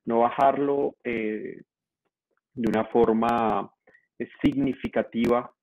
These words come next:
eh, sobre todo en ataque, en accidente cerebrovascular agudo por, eh, el riesgo de disminuir la presión de perfusión cerebral y tener más,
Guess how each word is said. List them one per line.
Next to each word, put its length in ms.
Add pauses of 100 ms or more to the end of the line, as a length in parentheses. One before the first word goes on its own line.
eh, 260
sobre 200
todo 220
en 160
ataque, 500
en 160
accidente 560
cerebrovascular 840 (380)
agudo 500 (260)
por, 760
eh, 640
el 180
riesgo 460
de 80
disminuir 520
la 100
presión 280
de 80
perfusión 540
cerebral 380
y 100
tener 240
más, 220